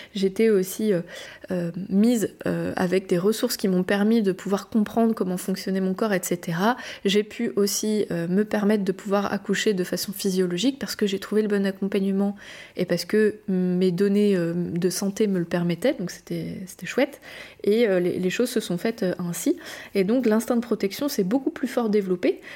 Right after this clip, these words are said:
mais c'est pas toujours facile à vivre parce que quand on a déjà, euh, une problématique pour, euh, se positionner au sein d'un groupe, euh, eh bien ça vient vite se rentrer en confrontation avec tout ça.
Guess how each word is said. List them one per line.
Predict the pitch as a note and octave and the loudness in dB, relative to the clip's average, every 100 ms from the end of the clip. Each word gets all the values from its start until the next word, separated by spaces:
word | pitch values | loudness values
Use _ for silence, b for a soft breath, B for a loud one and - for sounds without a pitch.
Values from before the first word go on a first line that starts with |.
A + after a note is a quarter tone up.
| B | B
mais | G#3 | -4
c'est | F#3+ | -2
pas | - D#4+ | 0 0
toujours | - B3 | 0 -2
facile | C4 G#3+ - G#3+ | 0 -4 -2 0
à | G3 | 2
vivre | A#3 D4+ | 2 0
parce | - F3 - | -2 -6 -4
que | A#3+ | -4
quand | A#3 A#3 | -2 -2
on | B3+ G#3 F#3+ | 0 0 0
a | F#3 | 2
déjà, | F3 G#3 A3+ B3 | 2 2 2 2
euh, | G3 - B B | 0 -4 B B
une | G3 F#3+ | 0 0
problématique | - B3 A#3 A#3 A3 C4+ C4+ | 2 0 2 2 2 2 0
pour, | - A#3 A#3 | -2 -2 2
euh, | F3 F3 | 4 2
se | - | 0
positionner | G#3 A#3 A3 A#3 A3+ B3 | 0 2 2 2 0 2
au | A#3 | 2
sein | G3 - A3 | 0 -2 0
d'un | F#3+ F3+ | 0 2
groupe, | A3 C4+ - F3+ B B B | 2 2 0 -4 B B B
euh, | G3 - | -4 0
eh | F#3+ | 0
bien | F3+ G#3 A#3+ | 2 0 0
ça | G#3+ | -2
vient | F#3+ G#3 G3+ | 0 0 0
vite | B3+ | -2
se | - | 0
rentrer | G3+ G3 - B3 | 0 0 2 2
en | |
confrontation | A#3+ A3 - G#3 G3+ G3 B3+ | 2 -2 0 0 0 -2 -2
avec | G#3+ G3 F#3+ | -2 -4 -6
tout | - | -14
ça. | - | -12